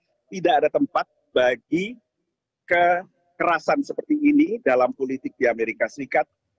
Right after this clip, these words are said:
dan Amerika, warga Amerika harus bersatu sebagai satu bangsa untuk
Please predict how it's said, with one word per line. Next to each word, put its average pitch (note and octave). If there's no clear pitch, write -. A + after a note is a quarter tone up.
dan C#3+
Amerika, C3+
warga B2+
Amerika B2
harus C3
bersatu -
sebagai A#2
satu A2+
bangsa A#2+
untuk C3